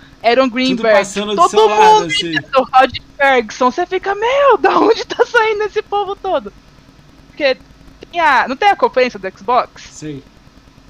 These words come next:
Speaker 1: Esse negócio foi exatamente antes da conferência. A conferência foi, acho que, é uma da tarde de lá.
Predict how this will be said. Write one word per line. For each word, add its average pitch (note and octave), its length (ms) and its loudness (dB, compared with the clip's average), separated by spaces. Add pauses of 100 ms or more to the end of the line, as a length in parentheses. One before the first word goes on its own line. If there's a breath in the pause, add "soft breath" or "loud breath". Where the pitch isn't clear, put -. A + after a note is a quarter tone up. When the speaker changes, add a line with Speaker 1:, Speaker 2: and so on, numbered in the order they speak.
(140)
Speaker 1:
Esse - 140 -18
negócio C4 420 -2
foi C4 260 -2
exatamente C#4 640 -4
antes D4 180 -6
da F4+ 160 -4
conferência. E4 640 -6
A - 20 -10
conferência B3 400 -6
foi, B3+ 160 -6
acho B3 120 -6
que, - 60 -10
é A3+ 40 0
uma B3 180 -2
da D#4 140 -2
tarde G#3 320 -2
de G3+ 100 -8
lá. F#3+ 320 2